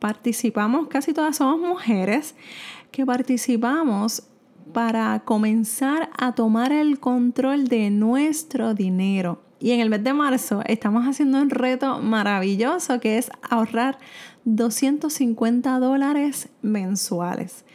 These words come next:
Si quieres un poquito más de información, te agradezco que pases a través de facebook punto com slash groups slash reto financiero y allí vas a encontrar el,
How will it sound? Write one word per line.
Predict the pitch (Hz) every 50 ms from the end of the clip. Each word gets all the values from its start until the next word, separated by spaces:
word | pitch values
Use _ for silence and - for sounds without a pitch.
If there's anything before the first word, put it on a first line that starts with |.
| - - - - -
Si | - - - 202
quieres | - 226 220 262
un | 269 302 269
poquito | 277 254 254 247 254 247
más | 247 247 240
de | 254
información, | 247 254 240 - - 226 214 214 208 196 208 214 - - 262 262 269
te | 269 262
agradezco | 226 208 196 196 185 180 196 233 - - - 262 254
que | - - - - 220 220
pases | 220 254 294 392 440 - - - 220 208 226 254 - - -
a | 214 214
través | 208 202 196 202 214 208
de | - 220 214
facebook | 214 - - 254 269 320 311 - - - 254 254 - - - - -
punto | - 226 247 277 349 349 -
com | - 180 170 175 202 220 - - _ -
slash | 220 269 294 - - 220 196 190 214 214 - - - - - - - _ -
groups | 190 202 262 277 330 320 254 220 254 - - - - - - _ _ _ _ _ -
slash | - - - - 214 247 320 339 269 214 285 - - - 226 208
reto | 214 202 202 196 196 214 220
financiero | - - 254 247 247 247 254 254 220 - - 208 185 185 190 185
y | 190 190
allí | 190 190 196 220 233
vas | 277 302 320
a |
encontrar | 370 359 359 339 330 320 330 330 320 311 330 311 311 254 208 196 202 220 240 - - - - - - - - - - _ _ -
el, | 247 254 240 233 233 226 226 226 220 220 214 208 208 214